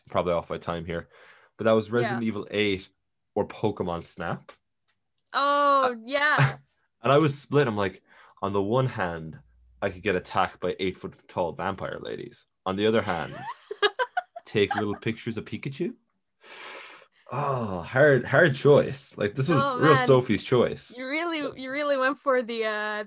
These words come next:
Speaker 2: the, the simping over the eight-foot-tall vampire lady that the internet seems so infatuated <laughs> with.
Speaker 1: Which, I, to be fair,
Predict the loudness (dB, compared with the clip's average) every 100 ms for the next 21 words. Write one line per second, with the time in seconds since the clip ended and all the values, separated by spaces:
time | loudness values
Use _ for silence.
0 | -6 -6 -6 -10 -2 -2 0 -2 0 -2
1 | -2 -2 -4 -4 -10 -6 0 2 2 0
2 | -4 -2 -2 -2 -4 -6 -6 -8 -12 _
3 | _ -20 -8 -4 -2 -4 -4 -6 -4 -8
4 | -6 -4 0 2 0 0 -2 -2 0 0
5 | 2 0 0 0 2 0 0 -2 -4 _
6 | -20 -20 -20 -20 -20 -12 2 2 2 -6
7 | -14 _ _ 2 2 -2 _ _ 2 4
8 | 6 4